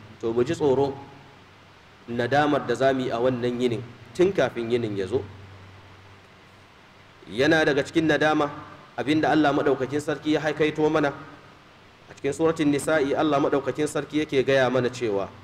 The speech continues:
ya ce, za ka ji suna cewa, "Ya laitani kuntu ma'ahum fa afuza fawzan azima." Wannan Allah Maɗaukakin Sarki yana ba mu labarin munafukai ne, wanda idan muminai za su tafi yaƙi sai su ce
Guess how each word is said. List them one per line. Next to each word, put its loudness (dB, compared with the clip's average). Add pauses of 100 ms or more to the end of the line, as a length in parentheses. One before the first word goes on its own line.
(500)
ya -2
ce, -2
za 0
ka 0
ji -4
suna 2
cewa, 2
"Ya 4
laitani 0
kuntu -2
ma'ahum 2 (180)
fa 2
afuza 0
fawzan 2
azima." -2 (100)
Wannan 0
Allah 2
Maɗaukakin 0
Sarki -6
yana 2
ba 0
mu 0
labarin 2
munafukai 0
ne, -2 (400)
wanda 2
idan 2
muminai 2
za 4
su -8
tafi 0
yaƙi 2
sai -2
su -8
ce -2